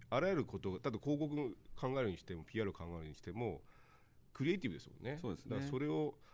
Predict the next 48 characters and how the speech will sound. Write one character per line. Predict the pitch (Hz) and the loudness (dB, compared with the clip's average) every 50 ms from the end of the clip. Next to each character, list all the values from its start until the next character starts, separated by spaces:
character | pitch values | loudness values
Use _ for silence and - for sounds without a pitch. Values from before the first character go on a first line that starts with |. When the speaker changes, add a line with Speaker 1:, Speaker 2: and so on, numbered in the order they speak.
| - - - - - - | -20 -20 -20 -20 -18 -4
Speaker 1:
頼 | - 131 120 139 | -2 2 2 4
ま | 143 151 156 | 6 6 6
れ | 156 | 6
る | 120 | 4
仕 | - - | 2 2
事 | 98 92 87 90 | -2 -2 -2 -4
っ | 85 | -4
て | - - 98 | -2 0 0
い | |
う | 92 82 | 0 0
の | |
は | 80 78 78 - - | -2 -4 -6 -6 -4
結 | - 117 - | -4 -2 -2
構 | - 87 80 80 - - | -2 -2 -2 -4 -6 -6
い | - 90 | -6 -2
ろ | 92 98 | 0 0
ん | 98 | 0
な | 98 | 0
仕 | 95 - - - 95 | -2 -4 -6 -4 -4
事 | 95 90 98 | -2 -2 0
が | 95 104 | 2 2
あ | |
る | 110 98 | 2 2
中 | 90 80 - 87 | 0 -2 -4 -4
で、 | 87 107 135 143 131 - - - - - - - - - - - - - - | 2 4 4 4 4 2 -4 -12 -18 -20 -20 -20 -20 -20 -20 -20 -20 -4 2
中 | 123 165 - 196 170 | 2 4 6 6 6
に | 120 101 | 6 6
入 | - 113 | 2 0
っ | 110 | -2
ち | - 104 | -2 -4
ゃ | 92 | -6
っ | |
た | - - | -8 -10
っ | 73 | -16
て | - - | -18 -18
い | 67 | -6
う | - | -2
ね、 | 110 117 131 - - - 87 | -2 -2 -2 -4 -10 -8 -4
珍 | 90 92 95 104 107 | -2 0 2 2 2
し | - - 113 | 2 2 0
い | |
ケ | - - 92 | 0 -2 -4
ー | 87 | -6
ス | - | -6
と | - 90 | -8 -10
い | 82 | -10
う | 76 | -10
か。 | - - 76 71 - | -12 -12 -12 -12 -12